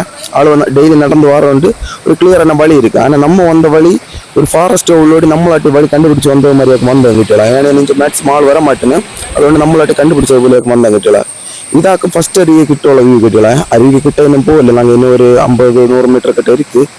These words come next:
சைடுல பார்த்தா தெரியும். அங்க உள்ள போன கேட்டீங்களா அருவிக்கு? வெள்ளம் இஞ்சு பார்த்தப்போ கொஞ்சம் குறைவானது போல ஒரு ஃபீல் உண்டு. குறைவா இருந்தாலும் நமக்கு குளிச்சோக்குள்ள அளவுக்கு வெள்ளம் உண்டு கேட்டீங்களா? குளிச்சோக்குள்ள அளவு வெள்ளம் உண்டு, இருந்தாலும் குறைவுன்னு தோணுது.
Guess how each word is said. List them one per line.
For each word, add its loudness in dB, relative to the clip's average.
சைடுல 0
பார்த்தா 0
தெரியும். 0
அங்க -2
உள்ள 2
போன -2
கேட்டீங்களா 2
அருவிக்கு? 0
வெள்ளம் 2
இஞ்சு 0
பார்த்தப்போ -2
கொஞ்சம் 0
குறைவானது 0
போல 2
ஒரு 2
ஃபீல் 2
உண்டு. 2
குறைவா 0
இருந்தாலும் 0
நமக்கு -2
குளிச்சோக்குள்ள 0
அளவுக்கு 0
வெள்ளம் 0
உண்டு 2
கேட்டீங்களா? 0
குளிச்சோக்குள்ள 0
அளவு 2
வெள்ளம் 2
உண்டு, 2
இருந்தாலும் 0
குறைவுன்னு 2
தோணுது. 0